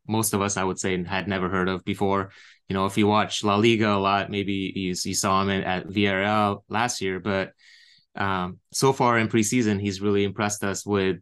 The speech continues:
uh, basically everything that a, that a forward needs to do: hold up, play, lead the line, uh, play, interplay with o-, other people. So those sort of signings,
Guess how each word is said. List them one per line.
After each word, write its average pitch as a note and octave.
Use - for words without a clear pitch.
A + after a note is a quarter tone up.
uh, G2
basically G#2
everything G2+
that G2+
a, G2
that F#2
a F#2
forward G2+
needs G2+
to F#2+
do: G#2
hold A2
up, G#2
play, G#2
lead G#2
the A2
line, G#2
uh, F#2
play, A2
interplay A2+
with A2
o-, G#2
other G#2+
people. G#2
So G#2+
those C#3
sort A#2+
of G#2+
signings, G2+